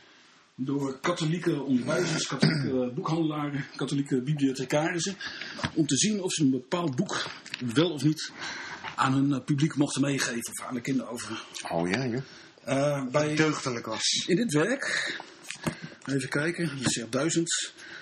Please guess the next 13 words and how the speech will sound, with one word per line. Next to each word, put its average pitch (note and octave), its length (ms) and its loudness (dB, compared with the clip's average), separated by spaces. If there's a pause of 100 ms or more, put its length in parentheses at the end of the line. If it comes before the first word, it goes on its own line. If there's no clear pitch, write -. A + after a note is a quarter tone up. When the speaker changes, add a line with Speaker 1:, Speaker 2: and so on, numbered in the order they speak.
(340)
Speaker 1:
Elk F#3 260 2
deel, F#3 360 2 (220)
om F#3 120 4
de E3+ 60 0
tien E3+ 160 2
jaar C#3+ 260 2
verscheen C#3+ 340 2
ook C3 80 -2
weer C3+ 160 2
een, B2+ 200 2
een B2 100 2
nieuw D3+ 180 4
deel. D#3 300 0